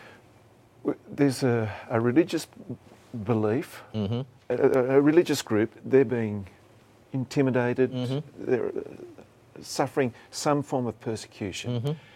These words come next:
Speaker 1: And we may not necessarily ascribe, we may even differ
Speaker 2: Absolutely.
Speaker 1: to their, you know, their beliefs and so forth.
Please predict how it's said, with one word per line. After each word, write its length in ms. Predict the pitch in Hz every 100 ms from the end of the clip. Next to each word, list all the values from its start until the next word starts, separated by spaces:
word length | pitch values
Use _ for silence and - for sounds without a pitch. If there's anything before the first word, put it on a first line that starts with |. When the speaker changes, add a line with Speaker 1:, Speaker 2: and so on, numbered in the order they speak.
| - - - - _ -
Speaker 1:
And 220 | 139 135
we 140 | 185
may 180 | 208 170
not 220 | 147 139
necessarily 840 | 131 127 123 - 127 113 104 107 -
ascribe, 580 | 104 - - 123 120 120
we 120 | 143
may 260 | 143 127 120
even 280 | 113 104 101 - - _ - _ - - - - 104 107
differ 360 | 143 143 98 - - -
Speaker 2:
Absolutely. 400 | 117 - 135 120
Speaker 1:
to 60 |
their, 240 | 113 107 107 92 - - _ _ -
you 80 | -
know, 180 | 117 110
their 140 | 123 120
beliefs 500 | - 110 117 117 -
and 120 | 107
so 220 | - 101
forth. 360 | - 107 104